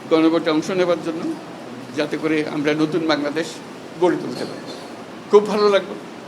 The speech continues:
এটা আমার জীবনে মহা আনন্দের দিন এবং বাংলাদেশের সবার মনে এটা মহা আনন্দের দিন, মুক্তির দিন, আমাদের দুঃস্বপ্নের অবসান, নতুন স্বপ্নের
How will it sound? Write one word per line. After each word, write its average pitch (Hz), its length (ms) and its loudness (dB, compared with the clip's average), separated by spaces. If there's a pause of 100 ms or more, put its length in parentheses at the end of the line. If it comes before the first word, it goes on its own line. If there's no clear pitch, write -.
(760)
এটা 170 200 4
আমার 196 220 4
জীবনে 180 340 2
মহা 175 220 2
আনন্দের 165 360 4 (100)
দিন 123 100 -4 (1600)
এবং 151 200 2
বাংলাদেশের 175 580 4 (960)
সবার 233 280 8
মনে 127 280 -6 (1040)
এটা 160 140 2
মহা 156 240 4
আনন্দের 131 280 0 (100)
দিন, 110 80 -12 (760)
মুক্তির 214 400 2 (100)
দিন, 135 140 -2 (920)
আমাদের 180 380 4
দুঃস্বপ্নের 240 580 0 (120)
অবসান, 202 380 4 (1200)
নতুন 175 320 6
স্বপ্নের 165 360 -2